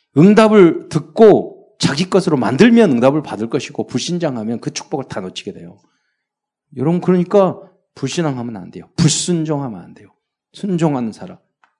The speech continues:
음. 하나님 말씀대로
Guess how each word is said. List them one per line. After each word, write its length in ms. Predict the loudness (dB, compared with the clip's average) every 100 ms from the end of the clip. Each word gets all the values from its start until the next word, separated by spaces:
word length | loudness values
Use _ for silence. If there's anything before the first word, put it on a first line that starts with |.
| _
음. 140 | -20 -20 _ _ _ _ _ _ _ _ _ _ _ _ _ _ _
하나님 340 | -4 -2 0 2
말씀대로 560 | 0 0 -6 -6 -10